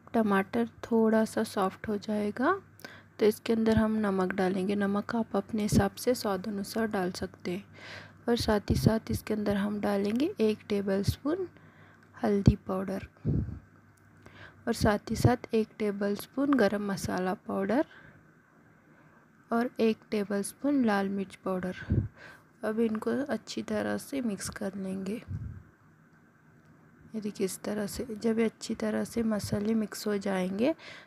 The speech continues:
तो इसके अंदर हम डालेंगे तूर दाल। तूर दाल को हमने एक बीस से पन्द्रह मिनट के लिए भीगने के लिए रख दिया था।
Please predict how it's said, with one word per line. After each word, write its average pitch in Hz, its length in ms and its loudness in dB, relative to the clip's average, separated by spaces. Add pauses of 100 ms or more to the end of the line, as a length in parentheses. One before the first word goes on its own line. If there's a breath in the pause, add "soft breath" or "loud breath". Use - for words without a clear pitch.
(160)
तो 240 60 2
इसके 226 300 0
अंदर 208 280 0
हम 196 240 -2
डालेंगे 202 560 0
तूर 208 380 0
दाल। 190 380 -2 (580 loud breath)
तूर 226 160 4
दाल 214 220 2
को 220 180 -4
हमने 214 460 0
एक 240 160 -2 (160)
बीस 214 240 0
से 247 260 -4
पन्द्रह 196 500 -2
मिनट 202 260 -4
के 220 160 -6
लिए 254 240 4
भीगने 190 420 0
के 202 180 -8
लिए 233 200 2
रख 196 180 -2
दिया 190 400 -6
था। 202 260 6